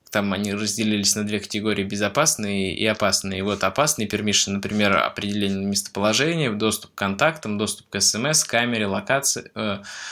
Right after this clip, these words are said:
ком-, компасу, каким-то другим датчикам, их нужно запрашивать отдельно. И пользователь может нажать «Отказать», может нажать «Разрешить» и может при этом поставить «Больше не спрашивать» галочку. Ну, там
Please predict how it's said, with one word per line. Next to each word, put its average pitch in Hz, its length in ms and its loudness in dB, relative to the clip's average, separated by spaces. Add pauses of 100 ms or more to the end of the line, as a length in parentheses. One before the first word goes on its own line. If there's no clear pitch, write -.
(300)
ком-, - 260 -10
компасу, 123 540 -2
каким-то 98 380 -4
другим 123 360 -2
датчикам, 127 500 2 (460)
их 147 220 2
нужно 127 260 4
запрашивать 110 880 2
отдельно. 107 680 0 (120)
И 117 200 0
пользователь 117 560 2
может 110 280 2
нажать 107 380 2
«Отказать», 110 720 0
может 107 400 -2
нажать 104 500 0
«Разрешить» 110 720 0 (260)
и 107 60 -4
может 120 380 2 (320)
при 110 160 0
этом 104 500 0
поставить 104 720 2
«Больше 113 360 2
не 113 120 0
спрашивать» 98 560 0
галочку. - 600 -4
Ну, 107 240 -4
там 101 380 -8